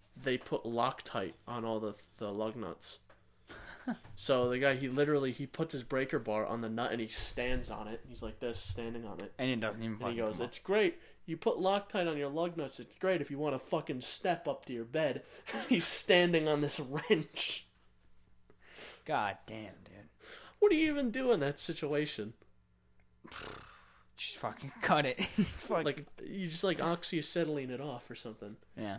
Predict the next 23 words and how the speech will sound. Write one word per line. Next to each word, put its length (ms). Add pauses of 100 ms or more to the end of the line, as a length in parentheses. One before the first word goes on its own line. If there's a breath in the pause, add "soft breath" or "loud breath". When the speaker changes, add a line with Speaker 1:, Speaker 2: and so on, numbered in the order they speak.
Speaker 1:
You 80
just 140 (960 loud breath)
until 320
it 60
works. 520 (100)
Speaker 2:
I 80
got 180
a 40
new 100
desk 320
chair. 260 (120)
That's 200
total 280
Chinesium, 600
I 60
realized 440
after. 240
It 40
was, 80
like, 160
Speaker 1:
Really? 300
Speaker 2:
it 60
was 100